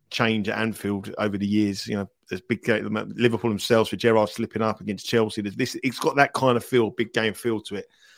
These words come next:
And I think, um, when you get a game like this, I think you're probably bet-, much better off to, uh, to watch it from a neutral and enjoy it rather than have a financial interest. But if I do have a financial interest, I think that three and a half line on the overs could be the way to go.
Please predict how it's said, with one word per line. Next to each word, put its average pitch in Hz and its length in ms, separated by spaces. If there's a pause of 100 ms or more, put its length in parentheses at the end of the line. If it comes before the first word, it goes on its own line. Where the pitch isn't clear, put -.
(180)
And 110 100
I 107 60
think, 120 400
um, 107 380 (100)
when 127 200
you 120 80
get 127 160
a 113 40
game 107 240
like 101 140
this, 98 160
I 98 40
think 104 180
you're 101 160
probably 117 340
bet-, - 280
much 120 220
better 110 220
off 104 160
to, 104 300
uh, 95 60 (440)
to - 80
watch 127 300
it 104 120
from 113 180
a 110 80
neutral 120 500 (180)
and 107 100
enjoy 107 360
it 104 120
rather 101 220
than 101 100
have 98 120
a 90 40
financial 107 460
interest. 101 320
But - 100
if - 120
I - 60 (100)
do 127 180
have 104 140
a - 20
financial 107 260
interest, 95 280
I 98 60
think 87 200
that 92 160
three 110 200
and 101 100
a 92 40
half 101 240
line 95 280 (520)
on 101 120
the 104 100
overs 95 280
could - 180
be 90 100
the 90 100
way 90 120
to 87 100
go. 87 140